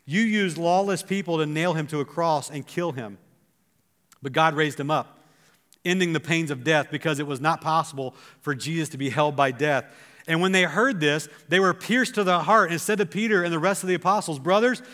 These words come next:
then what do we do?" Like, what do we do with that information? And Peter said, "Repent and be baptized, each of you, in the name of Jesus Christ,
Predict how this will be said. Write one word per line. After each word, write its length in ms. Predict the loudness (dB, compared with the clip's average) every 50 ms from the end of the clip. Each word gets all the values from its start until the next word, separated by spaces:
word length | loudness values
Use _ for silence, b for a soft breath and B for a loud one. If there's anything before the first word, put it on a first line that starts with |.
| B B B
then 160 | 0 0 2
what 120 | 2 2 2
do 60 | 2
we 100 | 2 2
do?" 320 | 2 2 2 2 0 -2 -6 -14 -20 b b b b b b b b b b _
Like, 140 | -2 -2 0
what 160 | 2 2 2
do 40 | 4
we 120 | 2 0
do 200 | 0 0 0 2
with 120 | 2 4 6
that 160 | 6 6 6
information? 580 | 4 0 -2 -2 0 0 0 0 0 -2 -2
And 100 | -2 -2
Peter 300 | -2 -4 -4 -2 0 -2
said, 300 | -2 0 0 0 0 0
"Repent 320 | 0 -2 -2 -2 -2 -2 -2
and 80 | -4
be 80 | -6 -6
baptized, 640 | -4 0 0 0 0 0 0 0 0 0 -2 -4 -4
each 200 | -6 -4 -4 -6
of 120 | -8 -6
you, 260 | -4 -4 -4 -4 -6 -6
in 80 | -6 -6
the 100 | -4 -2
name 200 | -2 -2 -2 -4
of 100 | -6 -6
Jesus 320 | -6 -6 -6 -6 -8 -10
Christ, 460 | -8 -4 -2 0 0 -2 -4 -8 -14